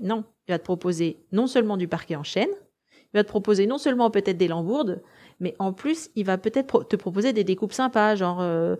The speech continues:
un parquet, euh, de Versailles ou un parquet point de Hongrie. Ben, bref, il va, il va te proposer des options qui pimpent un peu juste un parquet. Et ben, pour tes illustrations, c'est pareil.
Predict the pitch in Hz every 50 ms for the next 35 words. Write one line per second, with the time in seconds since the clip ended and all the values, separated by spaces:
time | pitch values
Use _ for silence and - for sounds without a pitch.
0 | - - - - - 190 185 - 185 185 - - 190 185 185 190 185 180 170 165
1 | 160 160 156 156 165 165 185 240 247 - - 233 208 208 214 214 214 202 - 202
2 | 196 185 175 - 175 - - - 180 185 180 - 175 170 185 196 247 277 240 233
3 | 233 226 208 196 175 147 170 196 247 302 - - - - 180 170 180 185 185 -
4 | - 170 170 165 - - 180 165 - 175 180 226 254 254 - - 185 190 190 170
5 | 170 156 - - 208 220 247 254 - - - 202 190 - - 226 233 226 226 208
6 | 185 180 - 202 190 214 226 - - - _ _ _ _ _ - 170 196 214 -
7 | - 190 - 175 - - - - - - _ _ _ _ _ _ _ _ _ _
8 | _ _ _ _ _ _ _ _ - 175 175 151 156 160 - 302 311 - - 269
9 | 226 220 202 202 196 - - 175 170 - - 202 247 330 - _ _ _ - -
10 | 240 233 240 214 185 165 160 156